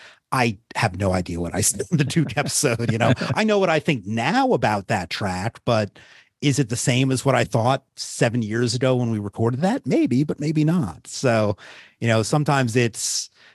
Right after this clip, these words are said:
sometimes we're called upon to defend our opinion from a long time ago, and I'm like, "Eh, yeah, sure, maybe," <laughs> maybe.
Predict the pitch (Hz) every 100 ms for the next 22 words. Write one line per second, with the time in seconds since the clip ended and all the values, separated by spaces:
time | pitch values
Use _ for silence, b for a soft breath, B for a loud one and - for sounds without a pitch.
0 | b - 202 185 143 147 139 - 160 156
1 | 143 151 139 135 - 127 127 - 147 156
2 | 135 127 120 143 127 120 113 110 117 117
3 | 117 113 113 123 123 117 - 135 135 117
4 | 107 107 113 123 117 123 151 160 156 -
5 | _ _ _ _ _ _ _ 143 151 147
6 | 135 120 120 120 117 120 120 120 147 175